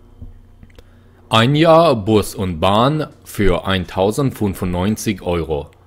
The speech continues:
یک سال اتوبوس و قطار برای هزار و نود و پنج یورو، یعنی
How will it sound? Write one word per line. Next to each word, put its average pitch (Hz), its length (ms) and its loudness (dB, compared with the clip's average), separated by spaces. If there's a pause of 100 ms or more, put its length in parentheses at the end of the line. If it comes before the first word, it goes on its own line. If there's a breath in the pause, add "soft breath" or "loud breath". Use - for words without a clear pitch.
(600 soft breath)
یک 131 420 0
سال 160 580 2 (640)
اتوبوس 104 600 0
و 92 60 -2
قطار 127 760 0 (320)
برای 107 360 -2
هزار 107 600 0
و 147 80 0
نود 90 320 0
و 87 40 -2
پنج 82 240 -6
یورو، 76 160 -10
یعنی 92 340 -6